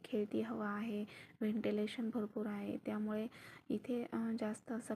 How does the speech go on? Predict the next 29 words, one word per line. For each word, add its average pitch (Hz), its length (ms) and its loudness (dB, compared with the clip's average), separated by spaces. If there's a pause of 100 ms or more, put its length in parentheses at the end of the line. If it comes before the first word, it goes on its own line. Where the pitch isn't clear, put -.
खराब 226 260 0
होण्याची 214 340 0
शक्यता 214 440 -2
कमी 208 320 0
आहे. 208 240 -2
परंतु 214 480 0
मी, 220 240 2 (460)
अ, 214 220 4
फार 220 260 -2
तर 226 80 0
फार 233 200 0
मूग, 220 280 2
मटकी 214 400 2
वगैरेच 214 440 2
ठेवते. 214 440 0 (380)
बाकीचं 214 460 0
मी 240 140 2
काही 226 280 0
असं 226 240 -2
रवा 214 340 2
वगैरे 214 420 0
काही 220 300 0
असं 214 200 -2
ठेवत 214 440 -4
नाही, 214 160 -2 (100)
ते 214 120 0
मी 214 180 0 (400)
बाहेरच 214 560 0
ठेवते. 214 580 -4